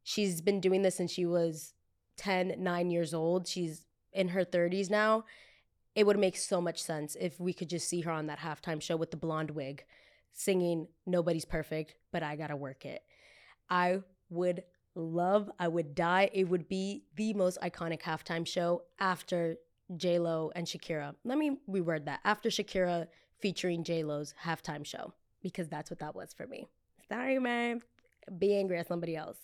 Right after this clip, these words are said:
And another person who most likely will be the person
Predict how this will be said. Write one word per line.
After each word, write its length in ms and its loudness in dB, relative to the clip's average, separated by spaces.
And 520 8
another 320 8
person 380 4
who 180 -2
most 380 6
likely 440 4
will 160 6
be 180 0
the 100 2
person 560 2